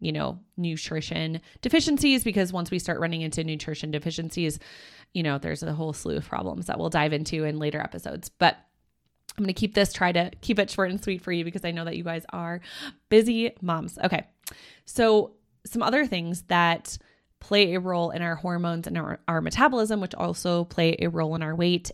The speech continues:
is exercise. And so a lot of people hear that and they think, "I'm just going to do cardio all day long because cardio is the thing that burns calories." And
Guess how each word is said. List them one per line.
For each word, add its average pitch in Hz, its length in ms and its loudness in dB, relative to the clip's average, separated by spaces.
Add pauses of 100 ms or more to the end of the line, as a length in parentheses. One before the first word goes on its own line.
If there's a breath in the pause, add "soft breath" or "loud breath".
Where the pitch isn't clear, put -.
is 170 280 4
exercise. - 720 -2
And 180 240 0
so 175 420 0
a 180 60 -6
lot 185 200 2
of 196 80 -4
people 180 240 -4
hear 262 300 0
that 180 200 6
and 170 100 -2
they 170 80 -2
think, 170 300 -4 (500 loud breath)
"I'm 175 340 4
just 220 220 -2
going 185 220 0
to 185 160 -2
do 170 240 -2
cardio 165 540 2
all 160 240 2
day 180 240 2
long 196 400 -2 (300 loud breath)
because 180 440 2
cardio 175 360 2
is 175 100 2
the 180 60 -4
thing 165 220 0
that 160 140 0
burns 156 260 -2
calories." - 520 0
And 160 420 2